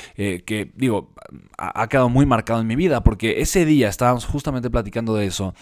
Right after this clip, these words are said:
y me dijo Mark Cole, me dijo, "Mira, Spencer, yo el día de hoy tengo mi bucket list que hice y que trabajé y comencé a trabajar hace un par de años.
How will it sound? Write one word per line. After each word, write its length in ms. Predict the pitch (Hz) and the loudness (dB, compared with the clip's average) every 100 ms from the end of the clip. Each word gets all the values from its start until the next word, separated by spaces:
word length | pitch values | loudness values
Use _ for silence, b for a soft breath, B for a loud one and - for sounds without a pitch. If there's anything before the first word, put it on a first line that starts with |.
| B B B | B B B
y 60 | 120 | -2
me 100 | 139 | 0
dijo 180 | 143 147 | 0 0
Mark 200 | 127 - | -2 2
Cole, 300 | 160 98 113 | 2 2 0
me 100 | 120 | -2
dijo, 140 | 113 | -2
"Mira, 180 | 127 127 | -2 -4
Spencer, 500 | - 120 104 92 82 | -4 -6 -6 -8 -2
yo 140 | 117 | 2
el 100 | 131 | 4
día 220 | 139 143 127 | 4 4 4
de 100 | 120 | 2
hoy 160 | 104 | 2
tengo 180 | 101 117 | 0 -2
mi 140 | 113 | 0
bucket 320 | 95 - 107 87 | 2 2 2 -4
list 260 | 101 - | -6 -6
que 160 | - 104 | -4 -2
hice 260 | 110 131 | -2 -2
y 60 | 113 | -4
que 120 | 107 | -4
trabajé 500 | 101 95 92 113 113 B B | -4 -4 -4 -2 -4 B B
y 80 | 110 | -2
comencé 380 | 117 104 92 156 | 0 0 0 0
a 40 | |
trabajar 320 | 156 110 113 | 0 0 -2
hace 140 | 120 131 | -4 -4
un 100 | 120 | -2
par 180 | 117 | -2
de 80 | 113 | 0
años. 440 | 120 101 87 92 | -2 -4 -8 -10